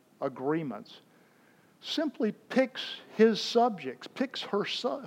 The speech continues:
her subjects a little bit more wisely. You know, I made a mistake over dinner. My friend, I said, "Well, you know, what'd you think of what happened in the election two weeks ago?"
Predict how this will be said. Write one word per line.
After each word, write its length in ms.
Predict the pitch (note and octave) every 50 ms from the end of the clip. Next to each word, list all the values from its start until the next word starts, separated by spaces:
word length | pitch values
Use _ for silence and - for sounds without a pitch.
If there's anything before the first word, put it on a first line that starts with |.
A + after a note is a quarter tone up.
| - -
her 120 | A3 B3+
subjects 560 | - - - D3 C3 A#2+ - - B2 - -
a 40 | D3+
little 240 | C#3+ D3 D#3 D#3 D3+
bit 180 | C#3 C#3+ D3 D3+
more 240 | D3+ C#3+ C#3+ C#3+
wisely. 640 | C#3 C#3 D#3 E3 D#3+ E3+ F#3 C3+ - - A#2+ G#2 - - _ _ _ _ _ _ _ _ _ - - - - - - _ _ -
You 80 | - D3+
know, 120 | D3+ - - - - - - - _ _ - - -
I 140 | C3+ E3 F#3+
made 220 | G#3+ G3 F3+ E3
a 40 | D#3+
mistake 540 | D#3+ D#3 - - - G#3 G3+ G#3+ G3+ - F3+
over 200 | E3 D#3 D#3+ D#3
dinner. 380 | C3+ D3 D#3+ A3 G3+ D3 A#2+ - _ _ _ C3
My 200 | C3+ C#3 D3+ D3
friend, 460 | - - D#3+ E3 F3+ G#3 G#3 F3+ C3+
I 80 | B2+
said, 260 | C3 - - D3+ C#3 C3+
"Well, 200 | C3+ C3+ C3 C3
you 100 | D3 D#3
know, 180 | C#3+ C3 C3 D#3 - _ -
what'd 140 | C3 B2+ C3
you 80 | D3
think 200 | B2+ D3+ D3+ -
of 80 | D#3 C#3+
what 100 | D3+ -
happened 320 | - D3 D3+ - D#3+ D3+
in 60 | C#3+
the 80 | C#3 C#3+
election 500 | C3+ C3 C3+ C#3+ E3 E3 - - B2+ A#2
two 180 | - C3+ B2+ A#2
weeks 260 | A#2 A2+ A2 A2 A#2+
ago?" 340 | A#2+ A#2+ A2 G#2 G#2 A2+